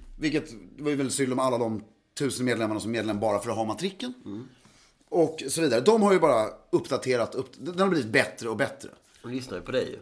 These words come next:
Speaker 1: Ja, absolut. Nej, men, och den är snygg och clean på insidan, inte för mycket grejer. Nu går vi till Sveriges stolthet, K S S S, som är då... Hur gammal är den? Jag,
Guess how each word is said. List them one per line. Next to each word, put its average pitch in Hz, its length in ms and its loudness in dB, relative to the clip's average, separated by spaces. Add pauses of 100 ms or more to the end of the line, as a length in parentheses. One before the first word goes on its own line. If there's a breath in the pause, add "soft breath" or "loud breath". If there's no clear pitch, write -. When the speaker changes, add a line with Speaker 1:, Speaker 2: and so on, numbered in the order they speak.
Speaker 1:
Ja, 139 340 6
absolut. 104 500 -2
Nej, 151 120 4
men, 175 100 4
och 185 100 4
den 185 160 8
är 170 60 4
snygg 196 680 2
och - 140 -4
clean 175 440 0
på 156 120 -2
insidan, 127 400 0
inte 127 260 0
för 127 160 -4
mycket 113 600 -2 (340 soft breath)
grejer. 76 260 -8 (800 soft breath)
Nu 190 140 0
går 175 160 8
vi 143 80 2
till 131 260 -2 (300)
Sveriges 123 360 2
stolthet, 107 360 -6 (180)
K 190 360 4
S 131 200 0
S 107 240 -4
S, - 140 -18 (240)
som 120 140 -8
är 120 160 -2
då... 110 360 -6 (1080 soft breath)
Hur 113 80 -10
gammal 123 260 0
är 127 80 0
den? 127 180 -4
Jag, 131 60 0